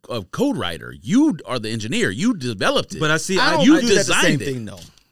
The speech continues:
Speaker 3: I don't view that the same thing.
Speaker 1: But
Speaker 3: If,
Speaker 1: you
Speaker 3: if,
Speaker 1: saying they
Speaker 3: no,
Speaker 1: did
Speaker 3: no, no.
Speaker 1: this and gave it to them.
Speaker 3: If I said, if I said, "Yo, make some flared out jeans with gold rivets, white stars,"
Speaker 1: So
Speaker 3: and
Speaker 1: you
Speaker 3: use
Speaker 1: didn't
Speaker 3: tan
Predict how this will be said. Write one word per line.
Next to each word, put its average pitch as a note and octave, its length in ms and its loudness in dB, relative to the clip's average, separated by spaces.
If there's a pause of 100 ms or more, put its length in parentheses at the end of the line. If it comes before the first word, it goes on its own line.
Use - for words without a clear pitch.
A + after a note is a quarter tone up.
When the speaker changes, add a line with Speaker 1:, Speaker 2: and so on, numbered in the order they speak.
(120)
Speaker 3:
I D3 80 -6
don't D3+ 140 -6
view C3+ 140 -6
that C3 120 -4
the - 80 -12
same G2+ 220 -6
thing. - 300 -20 (180)
Speaker 1:
But F#3+ 140 -2
Speaker 3:
If, G3+ 60 8
Speaker 1:
you D#4+ 40 2
Speaker 3:
if, A#3 160 4
Speaker 1:
saying C4+ 240 4
they C4 180 2
Speaker 3:
no, D#3 80 -4
Speaker 1:
did E3 140 2 (100)
Speaker 3:
no, E3 80 2
no. C#4 80 2
Speaker 1:
this B3+ 220 4
and D3+ 160 -6
gave A3 180 4
it G3+ 100 -10
to G#3+ 80 0
them. B3 280 4
Speaker 3:
If A#3+ 60 2
I C#4+ 160 2
said, G#3+ 340 -2
if F#3 120 -4
I F#3+ 80 0
said, D#3 280 -4
"Yo, C3+ 100 0
make D3 360 -6
some C#3+ 580 -6
flared F#3 500 -4
out F3 220 -2
jeans D#3 560 -6
with G#2+ 240 -8
gold E3+ 480 -4
rivets, D#3+ 420 -6
white A#2+ 400 -6
stars," D3 720 -2
Speaker 1:
So - 100 -2
Speaker 3:
and C3 60 2
Speaker 1:
you F#3 220 6
Speaker 3:
use B3 60 4
Speaker 1:
didn't G3+ 160 0
Speaker 3:
tan E3+ 120 2